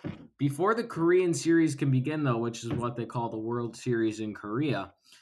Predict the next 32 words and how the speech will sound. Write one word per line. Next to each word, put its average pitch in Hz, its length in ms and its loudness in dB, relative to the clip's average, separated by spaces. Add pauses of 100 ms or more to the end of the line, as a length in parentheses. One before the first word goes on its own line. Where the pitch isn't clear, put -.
(240)
the 120 60 -8
number 151 400 2
four 165 380 2
team 160 520 0
and 123 200 0
five 143 400 2
team 135 260 0
play 156 260 -2
each 135 200 0
other 120 280 0
in 113 120 -6
a 110 180 -6
best 139 280 -2
of 135 200 -4
three 127 240 0
wild 117 520 -2
card 113 320 -6
series, 113 480 -2
kind 131 240 2
of 123 80 2
like 123 200 -2
the 123 80 -2
Yankees 127 640 0 (220)
and 113 180 -2
the 104 60 -4
Twins, 139 600 0 (300)
except 127 360 -2
a - 20 -6
best 117 400 -4
of 107 120 -12
three 113 280 -4
series. 101 600 -4